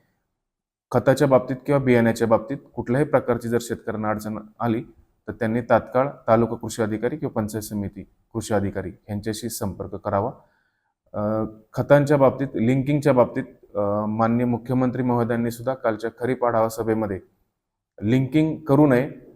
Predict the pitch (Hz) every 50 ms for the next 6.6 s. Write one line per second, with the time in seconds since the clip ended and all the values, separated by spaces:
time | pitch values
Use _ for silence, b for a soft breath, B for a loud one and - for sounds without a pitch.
0 | _ - 95 107 - - 139 131 131 131 - - 123 113 123 127 120 - 123 110
1 | - 120 113 110 120 113 113 113 110 107 123 151 - - - b b b b b
2 | b _ _ - 120 117 117 - 131 127 127 131 135 131 123 123 131 147 160 160
3 | 156 160 - - 117 113 - 127 127 123 120 123 127 123 123 135 127 120 135 127
4 | 120 - 117 107 92 - 98 110 - - 123 120 123 - - 127 123 131 135 127
5 | 131 131 127 123 123 - - - - 117 127 139 147 139 - 113 110 107 - 95
6 | 98 104 110 110 107 123 120 120 123 120 135 143